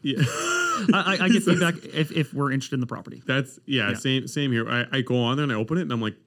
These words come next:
Speaker 1: "These three are already sold." I can't, I'm not even, 'cause we have an app that has, that says where you put in your feedback, and I open it, and I'm like, "Sold, sold, sold." I
Speaker 2: Yeah.
Speaker 1: missed all these ones. And in my head, I'm like, "Yeah, it's a beautiful house. They're gonna get fifteen offers.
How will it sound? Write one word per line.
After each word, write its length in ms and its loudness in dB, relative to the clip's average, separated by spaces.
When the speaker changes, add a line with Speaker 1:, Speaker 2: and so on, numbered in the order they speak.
Speaker 1:
"These 200 -2
three 140 0
are 60 0
already 220 -2
sold." 380 -6
I 60 -6
can't, 160 -4
I'm 80 -2
not 80 -2
even, 140 -2
'cause 100 -8
we 80 0
have 80 0
an 60 -2
app 200 -2
that 140 0
has, 160 0
that 300 -4
says 180 0
where 100 -2
you 80 0
put 160 -2
in 80 0
your 80 -4
feedback, 400 -4
and 320 -8
I 60 -6
open 200 -4
it, 40 -2
and 80 -8
I'm 40 -6
like, 120 -6
"Sold, 360 -4
sold, 320 -6
sold." 260 -4
I 60 -10
Speaker 2:
Yeah. 60 -4
Speaker 1:
missed 240 -2
all 100 -2
these 180 0
ones. 220 -4
And 120 0
in 60 2
my 100 2
head, 180 2
I'm 100 2
like, 180 0
"Yeah, 140 -2
it's 120 -10
a 40 -16
beautiful 300 0
house. 300 0
They're 100 -6
gonna 160 0
get 120 -2
fifteen 320 -4
offers. 460 -4